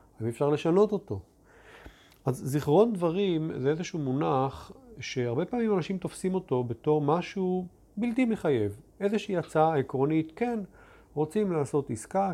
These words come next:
כן, זה המחיר, זה הנכס, ואחר כך נחתום חוזה. אה, זה בדרך כלל מה שאני שומע מלקוחות שאומרים לי, "כתבנו זיכרון דברים, הנה זיכרון הדברים, תכין לי חוזה",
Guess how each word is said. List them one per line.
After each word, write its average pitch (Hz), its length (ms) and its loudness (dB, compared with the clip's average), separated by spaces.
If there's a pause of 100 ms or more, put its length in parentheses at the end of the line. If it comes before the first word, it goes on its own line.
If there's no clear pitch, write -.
כן, 175 280 -2
זה 147 180 2
המחיר, 156 580 0 (420)
זה 135 200 2
הנכס, 165 640 0 (520)
ואחר 240 640 2
כך 208 180 -10
נחתום 208 400 0
חוזה. 190 340 -2 (1000)
אה, 143 60 -4 (920)
זה 175 360 4
בדרך 160 380 0
כלל 143 260 0
מה 147 140 -2
שאני 160 180 -6
שומע 147 240 -2
מלקוחות 156 840 -2
שאומרים 143 540 0
לי, 151 240 0 (300)
"כתבנו 175 420 2
זיכרון 139 400 0
דברים, 151 400 -2
הנה 165 220 0
זיכרון 131 360 -2
הדברים, 135 340 0
תכין 139 340 -4
לי 127 80 0
חוזה", 156 420 0